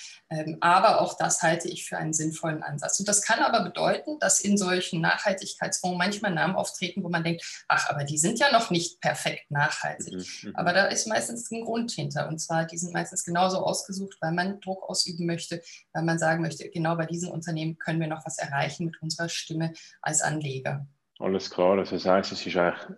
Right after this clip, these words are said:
Speaker 2: nicht eine schwarz-weiß, äh, Diskussion, wo man einfach kann sagen,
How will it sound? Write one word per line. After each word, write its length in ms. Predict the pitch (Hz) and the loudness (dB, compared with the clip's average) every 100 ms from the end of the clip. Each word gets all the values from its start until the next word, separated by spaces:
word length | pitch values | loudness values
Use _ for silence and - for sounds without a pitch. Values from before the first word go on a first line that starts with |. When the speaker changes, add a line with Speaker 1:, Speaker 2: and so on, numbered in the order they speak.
| _ | _
Speaker 2:
nicht 280 | 110 98 104 | 4 4 4
eine 140 | 98 | 2
schwarz-weiß, 760 | - 98 95 - 101 110 117 - - | 6 6 6 2 0 2 0 -6 -4
äh, 360 | 95 92 - - | 2 2 2 0
Diskussion, 560 | 104 101 - 101 101 101 | 0 0 -2 2 4 6
wo 60 | 98 | 8
man 140 | 98 90 | 6 6
einfach 160 | - | 2
kann 160 | 95 92 | -2 0
sagen, 380 | 87 95 92 | -2 0 2